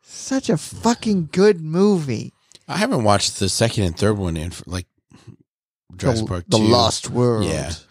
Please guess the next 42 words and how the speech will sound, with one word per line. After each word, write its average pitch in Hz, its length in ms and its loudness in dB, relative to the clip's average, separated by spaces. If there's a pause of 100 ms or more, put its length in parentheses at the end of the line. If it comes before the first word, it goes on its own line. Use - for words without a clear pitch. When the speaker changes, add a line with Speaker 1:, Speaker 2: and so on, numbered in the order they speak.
(160)
Speaker 2:
I 131 120 2
read 139 180 4
the 113 80 2
book, 104 460 2 (180)
but 110 160 -4
I 104 40 2
haven't 113 200 0
watched 92 320 -4
the 82 340 -8
movie 107 300 2
in 78 60 -4
a 80 60 -6
long 85 200 -6
time. 98 240 -2
Speaker 1:
The 95 60 0
Speaker 2:
And 98 80 0
then 95 60 2
Speaker 1:
book 92 60 -2
Speaker 2:
the 92 60 -2
Speaker 1:
is - 80 -4
Speaker 2:
third 123 220 4
Speaker 1:
a - 20 -6
Speaker 2:
one 104 120 2
is 147 80 2
Speaker 1:
very 147 100 2
Speaker 2:
so 110 140 2
Speaker 1:
different, 113 240 -2
isn't 110 120 0
Speaker 2:
shit. 92 280 0
Speaker 1:
it? - 80 -20
Yeah, 120 240 0
the 110 80 -2
third 131 220 0
one 117 120 -6
is 117 140 -10
Speaker 2:
God, - 120 -10
it's 127 80 -2
Speaker 1:
absolute 120 440 0
Speaker 2:
terrible. 85 420 -2
Speaker 1:
just 120 400 -8
trash. 110 500 -8
Speaker 2:
With, 92 220 -4